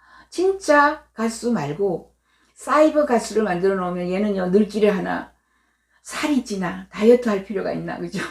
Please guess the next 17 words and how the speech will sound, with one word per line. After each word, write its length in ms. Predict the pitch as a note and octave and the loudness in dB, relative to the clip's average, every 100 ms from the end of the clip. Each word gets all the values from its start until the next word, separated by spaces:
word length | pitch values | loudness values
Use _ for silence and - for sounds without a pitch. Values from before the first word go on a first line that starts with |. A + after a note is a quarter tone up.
| A#3 | -2
<laughs> 240 | A3+ - | -2 0
여드름이 460 | A3 A3 A#3+ A3 A3 | -2 0 6 6 6
나나, 260 | D3 F3+ A3+ - - G4 G4 - F4+ C#4+ - | -2 -2 -4 -6 -10 -8 -4 -4 -2 -4 -4
어, 200 | F#3 F#3+ | -2 6
얼굴에 300 | G3+ G#3+ A#3 | 6 8 4
화장을 360 | A#3+ B3+ C4 | 4 0 0
할 140 | A3 G3 | 0 -2
필요가 240 | G#3 F#3+ | -4 -4
있나, 260 | F3 F#3 F#3+ | -4 -6 -6
이 100 | G3 | -8
사이버로 1000 | - - A#3 A#3 G3+ F3 E3 F3 A3+ C#4+ - _ _ _ _ _ | -4 4 4 6 2 4 4 4 2 -2 -12 _ _ _ _ _
가수를 720 | - F#3+ F#3+ F3+ F#3 B3 D4 - - - _ _ | -6 -6 -4 4 6 6 4 -8 -20 -20 _ _
등장시키는 1600 | A#3 B3+ B3+ B3 A3 G3 G3 A3+ - G3 F#3 G#3+ G3+ E3 D#3+ - _ - _ | 2 6 6 6 4 2 -2 -6 -6 -4 0 0 0 -2 -6 -10 _ -20 _
이러한 680 | G3+ G#3+ C4 A#3 G#3 E3 - | -4 6 6 6 0 -4 -10
프로모션이라든가 1400 | - A#3+ A#3+ A#3+ A#3+ G#3+ F#3 D#3+ D#3 D#3+ D3+ - F3+ F#3 | 2 6 6 4 0 0 0 0 0 -2 -2 0 0 0
이러한 420 | - G#3 A3 G#3 | -2 0 2 0
프로젝트를 1080 | G3+ C#4 C#4 A3 F3+ - E3 D#3+ E3+ G#3 B3 | -4 -8 -4 -2 -2 -6 -2 2 2 2 -2